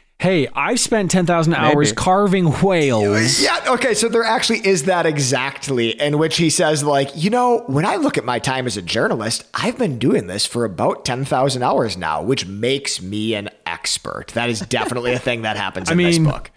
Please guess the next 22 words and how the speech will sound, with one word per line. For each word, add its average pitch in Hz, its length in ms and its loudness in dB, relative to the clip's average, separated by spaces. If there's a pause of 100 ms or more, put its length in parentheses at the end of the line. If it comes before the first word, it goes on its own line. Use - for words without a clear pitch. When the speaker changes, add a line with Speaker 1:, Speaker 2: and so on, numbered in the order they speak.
Speaker 1:
that's 196 240 -2
a 349 60 2
very, 156 800 2
that's 151 220 2
a 151 40 2
very, 151 380 2
like, 143 180 2
kind 151 200 2
of 117 100 0
circular, 170 760 2
it's, 143 160 0
like, 123 160 -2
very 131 200 2
hermetically 131 500 2
Speaker 3:
Mm-hmm. 110 60 0
Speaker 1:
sealed. 135 600 4 (280)
Speaker 3:
Yep. - 420 -4 (340)
Speaker 1:
Uh, 202 200 0
Speaker 3:
Makes - 160 2
you 254 80 2
feel 226 160 2
good. 120 420 0